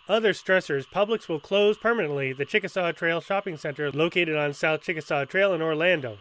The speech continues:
Publix will attempt to relocate employees to other stores close to the location. Publix Supermarkets Incorporated is an employee-owned company. This is unlike many charter schools in Florida that close with no notice,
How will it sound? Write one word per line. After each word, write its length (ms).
Publix 300
will 120
attempt 280
to 80
relocate 480
employees 460
to 120
other 180
stores 400
close 260
to 40
the 80
location. 640
Publix 260
Supermarkets 640
Incorporated 640
is 160
an 80
employee-owned 840
company. 500
This 160
is 140
unlike 360
many 200
charter 340
schools 300
in 80
Florida 500
that 140
close 260
with 140
no 160
notice, 340